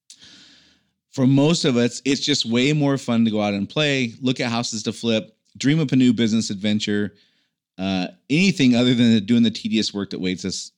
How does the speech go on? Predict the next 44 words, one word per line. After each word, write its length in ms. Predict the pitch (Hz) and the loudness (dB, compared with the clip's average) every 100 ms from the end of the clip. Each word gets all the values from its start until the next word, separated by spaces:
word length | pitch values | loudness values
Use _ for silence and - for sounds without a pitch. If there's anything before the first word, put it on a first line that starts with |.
| - | -10
uh, 160 | 90 | -4
now 380 | 90 95 95 90 - | -2 -2 -2 -4 -8
at 140 | 90 | -8
the 100 | 92 | -6
old 180 | 87 87 | -6 -6
salt 280 | - 107 92 | -4 -2 -2
mine, 280 | 90 92 | -2 -2
which 180 | 98 90 | -2 -4
is 180 | 90 - - _ _ - | -8 -10 -14 _ _ -6
kinda 240 | 113 110 | -2 -2
how 160 | 107 107 | -2 0
we 140 | 107 | 0
think 240 | - 104 | -2 -4
of 120 | 104 95 | -4 -2
our 160 | 95 | -2
business 380 | 90 95 92 90 | -2 -4 -4 -6
now. 360 | 92 95 90 - _ _ _ | -6 -4 -6 -12 _ _ _
It's 160 | 98 - | -8 -4
just, 300 | 104 - 101 | -4 -2 -4
um, 320 | 92 87 80 - | -4 -4 -8 -10
it's 140 | 95 92 | -8 -6
just 200 | 117 - | -6 -8
a 60 | |
chore 300 | 110 - 92 | -8 -6 -6
to 80 | 90 | -6
be 180 | 82 82 | -8 -8
there. 260 | 78 80 - _ _ _ _ _ - | -8 -12 -16 _ _ _ _ _ -10
So 180 | - | -6
how 140 | 127 175 | -2 0
do 60 | |
we 100 | 208 | 0
stay 300 | 185 - 160 | -2 0 0
focused? 800 | 151 - 143 143 139 139 - - _ _ _ _ _ - | 0 0 0 2 0 -2 -4 -10 _ _ _ _ _ -10
How 100 | 113 | -6
do 60 | |
we 60 | 139 | -4
stay 180 | - 135 | -2 -2
focused 400 | - 123 120 117 | 0 0 -2 -2
and 180 | 110 107 | -2 -2
stay 200 | 113 101 | -4 -4
clear 340 | - 123 120 | -2 0 2
of 60 | 110 | 0
this 180 | 107 | -2
disaster 760 | - 92 104 98 95 101 95 | -4 -4 -2 -2 -4 -6 -6